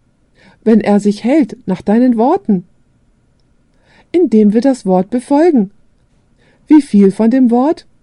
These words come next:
Die neun Gebote. Wie viele? Alle, denn die Bibel sagt, wenn man ein Gebot bricht,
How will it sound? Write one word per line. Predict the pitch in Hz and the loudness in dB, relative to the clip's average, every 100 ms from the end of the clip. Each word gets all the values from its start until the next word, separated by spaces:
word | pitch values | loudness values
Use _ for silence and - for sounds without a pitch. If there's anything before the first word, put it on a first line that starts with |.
| _ _ _ _ _ _ _ _ _ _ - | _ _ _ _ _ _ _ _ _ _ 0
Die | 254 | 2
neun | 208 175 | 2 0
Gebote. | 202 285 196 190 196 262 320 _ _ _ _ _ _ _ _ _ _ | -2 -2 -2 -2 -2 -6 -6 _ _ _ _ _ _ _ _ _ _
Wie | 220 285 359 | 0 2 2
viele? | - 180 185 220 277 _ _ _ _ _ _ _ _ _ _ _ _ _ - | -2 -2 0 -2 -4 _ _ _ _ _ _ _ _ _ _ _ _ _ -10
Alle, | 311 339 202 170 - _ _ _ _ | -2 0 0 -2 -10 _ _ _ _
denn | 196 | 0
die | 202 208 | 2 2
Bibel | 233 330 247 | 2 2 2
sagt, | 196 220 277 220 - _ _ _ _ | 0 -2 -4 -6 -12 _ _ _ _
wenn | 220 | 0
man | 202 196 | 2 0
ein | - 180 285 | -4 -4 0
Gebot | 330 302 220 202 208 | -2 0 0 0 -2
bricht, | 214 330 - - | -2 -2 -4 -20